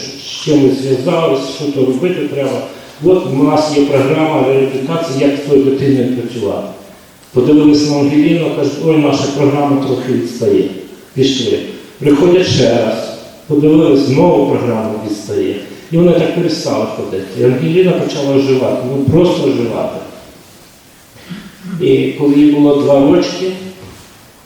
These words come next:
ми вирішили її відвести в Німеччину на обстеження, щоб перевірити, чи точно той діагноз, який лікарі поставили. Ну, всяке буває, десь не точно, десь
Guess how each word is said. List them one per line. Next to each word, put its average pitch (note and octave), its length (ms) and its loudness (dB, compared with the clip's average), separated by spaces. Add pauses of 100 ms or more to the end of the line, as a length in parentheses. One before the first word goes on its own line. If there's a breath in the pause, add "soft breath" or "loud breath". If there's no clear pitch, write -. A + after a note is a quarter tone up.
(420)
ми E3+ 100 4
вирішили D#3+ 580 4
її C3+ 140 2
відвести C3 500 0
в C3+ 40 0
Німеччину C3 560 0
на C3 80 4
обстеження, G#2 600 -2 (120)
щоб - 120 -8
перевірити, C#3 640 2
чи - 120 -4
точно A#3+ 380 0
той C#3 300 4
діагноз, - 520 0 (200)
який A#2 260 0
лікарі - 200 -2 (140)
поставили. - 560 -4
Ну, G#3 300 2
всяке B3+ 280 -2
буває, G3+ 460 0
десь A3 200 -4
не - 80 0 (140)
точно, F3 400 0 (240)
десь - 380 -10